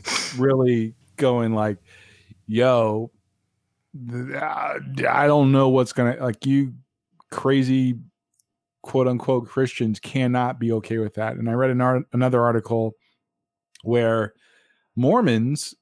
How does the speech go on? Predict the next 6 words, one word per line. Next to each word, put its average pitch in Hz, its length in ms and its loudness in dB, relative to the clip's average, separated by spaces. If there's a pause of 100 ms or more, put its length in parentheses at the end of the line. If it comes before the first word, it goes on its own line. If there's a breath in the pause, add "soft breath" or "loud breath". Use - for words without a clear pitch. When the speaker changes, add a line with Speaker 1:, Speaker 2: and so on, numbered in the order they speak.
(180)
Speaker 2:
are 120 540 -2 (240)
really 110 960 0 (760)
not 117 360 -2
feeling 113 360 -2
the 98 60 -4
dude. 101 340 -10